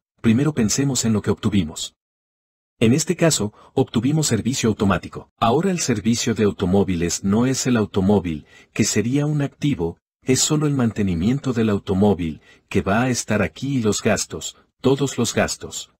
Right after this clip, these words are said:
todas las cuentas de estado de resultados que forman parte de la sección de patrimonio. Así que estamos en su incel en ocho en la sección de equidad.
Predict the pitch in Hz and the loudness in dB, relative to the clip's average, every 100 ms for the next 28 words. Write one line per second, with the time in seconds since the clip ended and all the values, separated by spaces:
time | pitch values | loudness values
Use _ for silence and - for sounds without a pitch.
0 | _ - 135 156 151 135 - 104 95 95 | _ 2 2 2 -2 -4 0 0 2 -2
1 | - 87 - 104 92 87 90 85 - 85 | 0 -2 -2 -2 -2 -2 -2 -2 -4 -4
2 | - 104 98 - - - 107 101 92 80 | 0 0 0 -4 -8 0 0 2 0 0
3 | 107 110 - 104 92 85 - - - 123 | 0 -2 -2 -2 -2 -2 -6 -6 0 0
4 | 117 - - 98 92 73 71 - _ _ | 0 -4 -2 0 0 -2 -6 -16 _ _
5 | _ _ _ _ _ _ _ _ - - | _ _ _ _ _ _ _ _ -4 -2
6 | - 160 - 160 - 131 123 120 107 - | 0 -2 0 0 0 0 0 2 0 0
7 | 90 - 107 98 85 113 - 117 98 - | 0 2 2 2 0 0 0 0 0 -2
8 | 82 - 123 123 110 98 107 - 71 | -4 -2 0 2 0 0 0 -2 -6